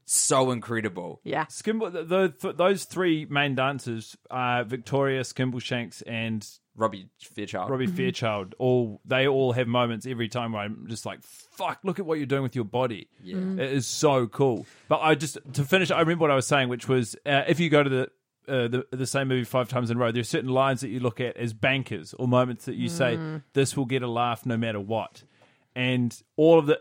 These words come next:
Speaker 3: like, the rule book was out the fucking window today. All of the bankers were getting nothing.
Speaker 2: Oh.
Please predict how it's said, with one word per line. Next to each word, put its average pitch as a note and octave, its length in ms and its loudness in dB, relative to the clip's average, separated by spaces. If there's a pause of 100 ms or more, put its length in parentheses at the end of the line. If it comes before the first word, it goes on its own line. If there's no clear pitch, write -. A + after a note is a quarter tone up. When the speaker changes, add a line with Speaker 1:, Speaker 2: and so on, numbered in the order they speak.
Speaker 3:
like, C#3 280 2
the C#3+ 140 4
rule D#3 240 6
book D3 240 6
was C3+ 220 0
out C#3+ 180 6
the C3+ 80 0
fucking B2 540 0
window A2+ 320 0
today. G2+ 400 -4
All D3 200 4
of C3+ 60 2
the C3+ 80 2
bankers B2+ 420 0
were A#2 80 -6
getting A2+ 280 -2
nothing. C3 440 4
Speaker 2:
Oh. F#3 260 -2